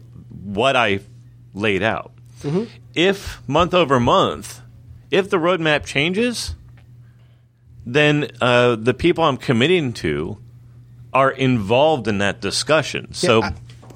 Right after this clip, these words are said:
Speaker 2: I, I, I think you're, I, I agree completely.
Speaker 1: Yep.
Speaker 2: Um, I think I'm talking about different timelines here. We're talking about feature, dependent features being available on a week-by-week,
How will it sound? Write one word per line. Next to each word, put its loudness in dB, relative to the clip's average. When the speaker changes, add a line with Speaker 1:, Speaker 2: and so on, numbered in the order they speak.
Speaker 2:
I, -4
I, 4
I 2
think 0
you're, 2
I, 2
I 0
agree 2
completely. -2
Speaker 1:
Yep. -4
Speaker 2:
Um, -2
I 2
think 0
I'm 0
talking 0
about 0
different -4
timelines -4
here. -6
We're 2
talking 0
about 0
feature, 0
dependent -2
features 0
being 0
available 0
on -4
a -4
week-by-week, -2